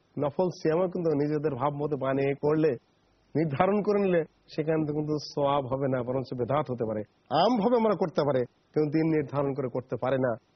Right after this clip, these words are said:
কিছু কিছু দিন আল্লাহর পক্ষ থেকে, রাসূলের পক্ষ থেকে নির্ধারিত আছে, সেগুলোর মধ্যে সিয়াম পালন করলে অনেক সওয়াব রয়েছে, আল্লাহ পাক নির্ধারণ করে দিয়েছেন। সেগুলো নিয়ে আমরা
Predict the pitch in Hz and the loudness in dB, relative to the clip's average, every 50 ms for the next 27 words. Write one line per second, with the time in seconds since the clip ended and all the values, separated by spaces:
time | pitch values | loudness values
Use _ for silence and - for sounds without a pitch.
0 | _ _ _ _ 156 143 - 151 131 - 139 - - 135 123 123 - _ _ _ | _ _ _ _ -8 -4 -4 -4 -4 -4 -6 -4 -2 -2 -2 -2 -4 _ _ _
1 | _ _ - 120 131 147 160 151 - - 120 127 127 127 123 120 117 - 135 - | _ _ -6 -2 -2 0 0 -2 -2 -4 -4 -2 0 0 0 -2 -2 -6 -8 -8
2 | - 139 127 - 120 120 127 135 151 - 220 180 147 123 - 160 - _ _ 135 | -6 -8 -6 -6 -6 -6 -4 -4 -2 0 0 0 0 0 -2 -6 -10 _ _ -6
3 | 127 120 110 - - 131 120 123 123 117 - - 120 110 98 - _ _ _ _ | -6 -4 -6 -4 -4 -6 -2 -2 -2 -4 -2 -2 -4 -4 -4 -8 _ _ _ _
4 | - - 139 139 135 127 123 123 120 107 113 120 110 110 - - _ _ - - | -6 -4 -4 -2 0 0 0 0 0 0 0 0 0 0 -2 -8 _ _ -18 -6
5 | - 165 143 127 139 147 123 131 127 127 123 113 - 113 113 110 104 98 - _ | -2 0 2 2 2 0 0 0 0 0 0 -2 -2 -4 -2 -2 -2 -4 -6 _
6 | _ _ _ - 113 135 151 139 120 - - - - - - 139 147 147 160 180 | _ _ _ -2 0 0 0 0 -2 -4 -12 -16 -18 -12 -4 0 2 4 4 4
7 | 196 196 170 170 170 165 165 165 160 - 147 127 120 - _ _ _ - 123 127 | 4 2 2 2 2 2 2 0 0 0 0 0 0 -4 _ _ _ -4 -2 -2
8 | 120 110 120 113 110 120 120 120 110 110 120 117 113 104 120 113 110 113 113 107 | 0 0 -2 -2 0 -2 -2 -2 -2 -2 -2 -2 -2 -2 -2 -2 0 0 -2 -2
9 | - 117 107 104 - _ _ _ - - 143 131 120 113 117 113 113 110 107 107 | -2 -4 -4 -4 -8 _ _ _ -8 -6 -4 -4 -2 -2 -2 0 0 0 0 0
10 | 104 104 98 | 0 -2 -2